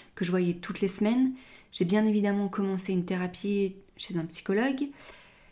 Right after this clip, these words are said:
Mais malheureusement, ça ne suffisait pas. Et donc six mois après, le jour de mon anniversaire en plus, le vingt-six décembre,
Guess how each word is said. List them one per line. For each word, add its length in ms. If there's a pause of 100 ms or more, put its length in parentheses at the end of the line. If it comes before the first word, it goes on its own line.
(760)
Mais 80
malheureusement, 960
ça 240
ne 60
suffisait 460
pas. 280 (300)
Et 80
donc 180
six 160
mois 160
après, 600 (160)
le 80
jour 140
de 40
mon 120
anniversaire 500
en 60
plus, 480
le 220
vingt-six 360
décembre, 460